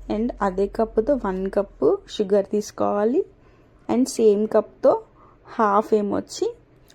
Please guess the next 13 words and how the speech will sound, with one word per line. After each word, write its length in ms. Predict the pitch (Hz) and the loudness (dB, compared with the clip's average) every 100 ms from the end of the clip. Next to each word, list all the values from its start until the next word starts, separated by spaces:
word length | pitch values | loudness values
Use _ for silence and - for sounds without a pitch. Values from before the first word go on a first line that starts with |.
| 208 | -2
ఆయిల్ 460 | 196 190 214 330 440 | 2 2 2 2 0
and 120 | 233 226 | -2 -2
హాఫ్ 680 | - 202 190 - - 427 381 | 0 0 0 -2 -4 0 2
మిల్క్ 420 | 208 196 190 214 | 2 0 2 0
తీసుకుని, 420 | 190 190 - 233 330 - - - - 240 | 0 -8 -6 -6 -8 -18 -20 -20 -8 -2
మనకి 540 | 233 233 - 226 226 240 | -2 -2 -4 -4 -4 -6
థిక్‌గా 440 | 220 233 233 226 | -4 2 4 4
ఉందనుకుంటే 1000 | 220 208 208 202 196 196 196 196 302 440 _ - - _ _ 240 | 0 0 -2 -2 -2 -2 -4 -2 -2 -2 _ -20 -20 _ _ 2
మిల్క్ 320 | 240 226 208 | 2 2 -2
కొంచెం 360 | 254 208 202 208 | -2 -2 -4 -4
కొంచెం 500 | 208 214 269 254 - | -4 -2 -2 -4 -2
యాడ్ 360 | 196 180 - 214 | -4 -4 -4 -6
చేసుకోవచ్చు 840 | 190 - 185 185 - 359 440 | -6 -8 -12 -12 -8 2 2